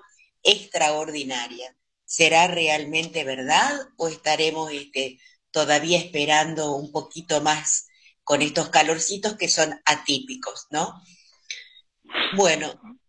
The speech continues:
les comento las noticias de la región en Santo Tomé. Para este sábado diez de junio se inaugurará la muestra artística del Museo Municipal Enrique Estrada Bello. Será en el hall central del Centro Cultural doce de septiembre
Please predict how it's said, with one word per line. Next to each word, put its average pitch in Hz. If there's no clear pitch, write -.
les 214
comento 254
las 180
noticias 175
de 160
la 151
región 170
en 165
Santo 147
Tomé. 185
Para 165
este 220
sábado 143
diez 165
de 160
junio 190
se 165
inaugurará 156
la 175
muestra 185
artística 170
del 143
Museo 156
Municipal 151
Enrique 175
Estrada 143
Bello. 127
Será 160
en 165
el 151
hall 165
central 165
del 139
Centro 170
Cultural 143
doce 175
de 147
septiembre 190